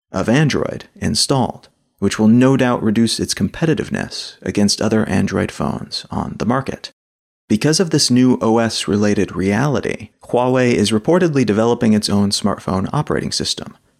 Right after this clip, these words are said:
called Hongmeng, or Harmony O S in its international market-facing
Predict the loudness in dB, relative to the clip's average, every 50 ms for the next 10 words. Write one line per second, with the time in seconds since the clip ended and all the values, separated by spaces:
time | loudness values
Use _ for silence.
0 | _ -6 -4 -2 -2 -2 -2 -6 -12 _ _ -2 0 0 2 0 -2 -4 -6 -10
1 | -20 _ _ _ -4 -2 -2 -2 -2 -4 -8 -10 -4 -2 2 2 2 4 2 2
2 | 0 -2 -4 _ 0 0 0 0 0 -4 -4 -4 -6 -8 -8 -8 -10 _ _ -4
3 | -4 -4 -2 -2 -4 -4 -4 -4 -6 -6 -4 -2 -2 -2 -2 -4 -4 -6 -6 -6
4 | -6 -8 -10 -8 -8 -8 -6 -8 -10 -12 -12 -16 -8 -6 -6 -4 -4 -6 -6 -8
5 | -12 -12